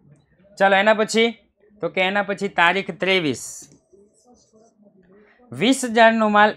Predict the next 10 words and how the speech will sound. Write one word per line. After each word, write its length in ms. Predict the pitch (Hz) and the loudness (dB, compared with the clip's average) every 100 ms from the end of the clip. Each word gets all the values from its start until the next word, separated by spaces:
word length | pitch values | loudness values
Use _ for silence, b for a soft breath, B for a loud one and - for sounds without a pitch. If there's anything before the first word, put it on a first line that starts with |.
| - | 0
એક 220 | 220 254 | 0 2
માસની 400 | 214 190 - 214 | -2 -4 -6 -6
શાખ 360 | - 165 165 | -2 -2 -2
પર 320 | 202 220 185 135 b b | -2 4 4 2 b b
નીતાને 640 | 143 190 226 220 156 131 | -4 -4 0 2 2 0
વેચ્યો. 500 | 113 156 175 - 110 90 _ _ _ _ | -6 -6 -6 -10 -16 -16 _ _ _ _
વેપારી 480 | 127 180 175 196 190 | -2 -2 4 4 4
વટાવ 360 | 170 156 156 135 | -2 -2 -2 -2
દસ 340 | 131 196 220 | 2 0 2
ટકા, 360 | 226 226 277 | -4 4 6